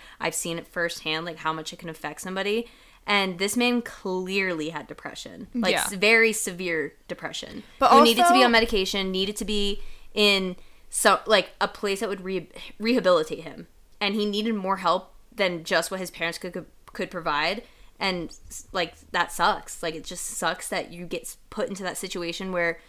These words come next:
Speaker 1: you don't know what else to do for your kid. And also, this is two thousand eleven. I feel like there is a lot more resources available now.
Speaker 2: Oh, so many.
Speaker 1: Yeah.
Speaker 2: Mental health is being taken so much more seriously now.
Speaker 1: Yeah.
Speaker 2: Yeah,
Speaker 1: It's,
Speaker 2: for sure.
Speaker 1: uh, I, it's amazing.
Speaker 2: But also, I know, like, statistically showing,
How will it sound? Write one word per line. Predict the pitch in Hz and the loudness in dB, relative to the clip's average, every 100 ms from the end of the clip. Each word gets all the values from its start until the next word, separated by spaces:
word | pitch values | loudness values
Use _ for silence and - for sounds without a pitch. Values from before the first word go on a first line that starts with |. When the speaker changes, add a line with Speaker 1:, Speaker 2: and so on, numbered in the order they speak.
| - - - - | -20 -20 -20 -16
Speaker 1:
you | 196 196 | -8 0
don't | 262 180 | 4 4
know | 190 | 4
what | 185 175 | 2 0
else | 165 | -2
to | 170 | -6
do | 165 | -10
for | - | -8
your | 160 | -10
kid. | 151 151 | -10 -12
And | - | -6
also, | 170 277 330 285 | 0 2 2 -2
this | 285 | -2
is | 262 | -2
two | 262 247 | -2 0
thousand | 233 226 | 0 0
eleven. | 185 180 180 | -2 -2 -2
I | 175 | -4
feel | 180 | -4
like | 175 | -4
there | 180 | -4
is | - 180 | -4 -6
a | 180 | -4
lot | 165 - - | -4 -4 -8
more | 185 165 | -6 -6
resources | 165 151 - 175 180 185 | -6 -8 -6 -8 -8 -10
available | 170 165 160 160 | -6 -6 -6 -8
now. | 151 135 170 226 294 | -8 -6 -4 2 4
Speaker 2:
Oh, | 226 | 4
so | 190 - 233 202 | 2 0 2 2
many. | 165 156 | -2 -2
Speaker 1:
Yeah. | 196 131 | 0 2
Speaker 2:
Mental | 233 240 254 | 2 4 4
health | 220 | 2
is | 214 | 0
being | 196 185 | -4 -6
taken | 196 175 160 - | -6 -8 -10 -12
so | - 226 214 | -2 2 2
much | 170 180 | 0 -4
more | 160 | -8
seriously | 180 160 151 175 180 | -6 -8 -8 -8 -6
now. | 208 | 0
Speaker 1:
Yeah. | 170 160 185 - - - | 0 0 -6 -14 -20 -8
Speaker 2:
Yeah, | 185 104 | -2 0
Speaker 1:
It's, | 220 214 | 0 0
Speaker 2:
for | |
sure. | 214 214 | 0 2
Speaker 1:
uh, | 208 - | 0 2
I, | 185 - - - | 0 0 -4 -6
it's | 185 | -8
amazing. | 165 95 - 190 - - | -10 -10 -12 -14 -10 -2
Speaker 2:
But | 254 | 4
also, | 240 254 - 262 240 | 6 6 6 4 6
I | 226 | 4
know, | 220 214 220 208 202 | 2 2 2 0 -4
like, | 202 190 | -8 -8
statistically | - 208 - - - 233 - 208 208 185 180 175 | -8 -8 -10 -16 -8 -8 -4 -6 -6 -6 -4 -4
showing, | 175 214 165 160 160 190 | -6 -6 -8 -8 -8 -10